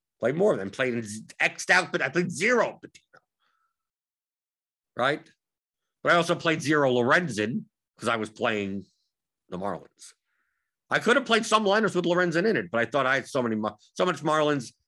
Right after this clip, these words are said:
I'm just gonna play a hundred lineups and just get rid of, what, what's the point of having five lineups with Lorenzen? I'll just make sure I have more Marlins lineups. Didn't work out.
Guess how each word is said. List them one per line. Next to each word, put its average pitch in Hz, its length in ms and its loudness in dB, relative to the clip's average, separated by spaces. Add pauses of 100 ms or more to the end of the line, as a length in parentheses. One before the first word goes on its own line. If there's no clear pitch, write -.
(180)
I'm - 100 -2
just 254 100 -4
gonna 147 100 -4
play 135 120 2
a 120 40 0
hundred 120 220 -2
lineups 110 340 -2
and 101 80 -8
just 95 180 -12
get 113 160 -2
rid 110 180 0
of, 107 160 -6 (200)
what, 160 220 0
what's - 160 0
the 170 60 -2
point 147 260 0
of 117 80 -2
having 107 200 -2
five 110 320 0
lineups 92 320 -2
with 85 100 -16
Lorenzen? 76 420 -10 (680)
I'll 131 80 -4
just 131 160 -6 (120)
make 131 200 -4
sure 135 160 0
I 117 80 2
have 104 180 -4
more 107 180 -2
Marlins 82 480 -6
lineups. 71 300 -20 (140)
Didn't 160 200 -2
work 160 240 2
out. 175 280 0